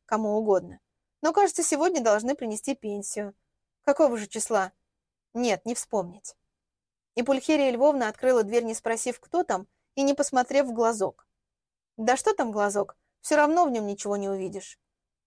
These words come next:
Всё перекошено, как в кривом зеркале. На пороге стоял молодой человек, очень просто одетый.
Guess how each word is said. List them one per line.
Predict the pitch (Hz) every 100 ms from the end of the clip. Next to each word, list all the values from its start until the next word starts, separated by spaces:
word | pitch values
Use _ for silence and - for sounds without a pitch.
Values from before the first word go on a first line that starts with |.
| _
Всё | - 311 330
перекошено, | - 247 233 - 311 - 190 190 _ -
как | 220
в | -
кривом | - 233 233
зеркале. | 208 185 - - - _ _ _ _ _ _ _ _ _ _ _ _
На | 254
пороге | 294 302 381 294
стоял | - 226 277
молодой | 277 208 202 233
человек, | - 208 196 330 - -
очень | 349 - 240
просто | 208 226 190
одетый. | 175 180 165 214